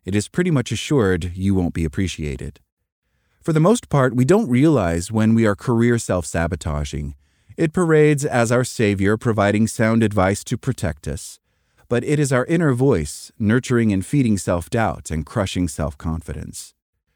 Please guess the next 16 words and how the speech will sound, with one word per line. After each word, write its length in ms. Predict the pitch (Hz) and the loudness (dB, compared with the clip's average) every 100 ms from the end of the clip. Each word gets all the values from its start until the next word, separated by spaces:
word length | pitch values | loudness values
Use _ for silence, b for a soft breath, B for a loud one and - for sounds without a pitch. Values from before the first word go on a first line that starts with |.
| _ _ _ - | _ _ _ -2
In 160 | 117 | 0
many 200 | 139 185 | 2 0
cases, 420 | - 202 202 131 | 0 0 2 0
self-destructive 800 | - 147 175 - 127 147 143 131 | 0 0 0 0 -2 -2 -2 -2
behavior 560 | 107 98 113 123 95 104 | -2 0 0 0 0 0
like 200 | 95 90 | 0 -2
career 320 | 107 104 131 | -2 2 2
self-sabotage 960 | 127 127 107 - 120 139 - 90 90 104 | 2 -2 -2 0 0 0 0 0 0 0
is 180 | 104 90 | -2 2
rooted 400 | 113 117 127 131 | 2 4 2 0
in 320 | 87 87 98 | 0 0 0
anxiety. 800 | 107 135 156 202 82 69 - - _ _ _ _ | -2 -2 -2 -2 -4 -8 -12 -16 _ _ _ _
Who 140 | - 139 | -4 -2
can 160 | 170 | 0
blame 220 | 160 208 240 | 2 2 2
us? 300 | - - | -2 -12